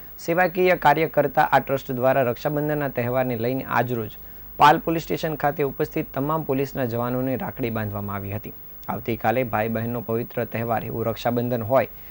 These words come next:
ત્યારે કાય-, શહેરમાં કાયદા અને વ્યવસ્થાની જાળવણી કરતા આ જવાનોને રાખડી બાંધી તેમના લાંબા આયુષ્ય માટે આ બહેનોએ પ્રાર્થના કરી હતી, તેમજ લોકોની સુરક્ષા કરતા પોલીસ જવાનોનો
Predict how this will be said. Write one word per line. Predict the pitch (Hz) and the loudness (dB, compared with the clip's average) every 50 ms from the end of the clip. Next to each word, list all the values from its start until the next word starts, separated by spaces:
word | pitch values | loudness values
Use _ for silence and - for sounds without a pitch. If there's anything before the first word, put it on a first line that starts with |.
| - - - - | -18 -16 -18 -4
ત્યારે | - 135 135 135 127 | 0 2 4 4 4
કાય-, | - - 127 131 139 147 139 - - - - - - - - - - | 4 4 4 4 4 0 -2 -6 -12 -16 -16 -18 -18 -18 -16 -6 0
શહેરમાં | - 143 160 165 180 175 156 | 4 4 4 6 4 2 4
કાયદા | - 147 143 156 160 165 | 6 6 4 6 4 2
અને | 160 160 | 2 2
વ્યવસ્થાની | 143 135 139 143 139 - - 156 156 147 | 4 4 4 2 2 0 -2 -2 -2 0
જાળવણી | 120 - 120 127 135 143 143 139 | 0 0 0 0 0 0 0 0
કરતા | 131 - 131 135 - - | 0 -2 0 0 0 2
આ | - 131 139 | 6 6 6
જવાનોને | 135 120 120 120 127 127 127 123 120 110 104 - | 6 6 2 0 0 0 0 -2 -2 -2 -2 -2
રાખડી | 117 117 - 131 113 | -2 -2 0 0 -2
બાંધી | 110 92 113 117 123 143 | 0 0 -2 0 0 0
તેમના | 135 - 131 123 123 117 | 0 0 0 0 0 -2
લાંબા | 110 110 113 117 131 143 147 | -2 -2 -2 -2 0 0 0
આયુષ્ય | 143 135 135 131 - 135 135 | 0 0 -2 -4 -4 -4 -4
માટે | 131 131 123 123 - - - - - - - - - - - - | -2 -4 -4 -6 -6 -10 -12 -14 -16 -18 -18 -18 -18 -14 -2 0
આ | 143 127 | 2 4
બહેનોએ | 139 127 131 135 139 143 139 | 4 4 4 4 4 2 2
પ્રાર્થના | - - 113 113 113 - 123 110 | 2 4 4 2 4 2 -2 -2
કરી | - 104 107 104 104 | -2 -2 0 0 -2
હતી, | 101 - 131 127 | -2 -4 -4 -2
તેમજ | 113 120 135 143 135 120 | -2 -2 -2 -2 -2 0
લોકોની | 117 120 127 - - 170 165 | -2 -2 -2 -2 -4 -4 -4
સુરક્ષા | 151 - 151 147 - - - 143 | -4 -4 -4 -6 -4 -2 -2 -2
કરતા | - - 131 131 - 135 135 | 0 0 -2 -2 0 -2 -2
પોલીસ | - - 139 143 143 120 | -2 -2 0 0 0 0
જવાનોનો | 123 123 120 123 120 117 113 117 | -2 -2 -2 -2 -2 -2 -4 -6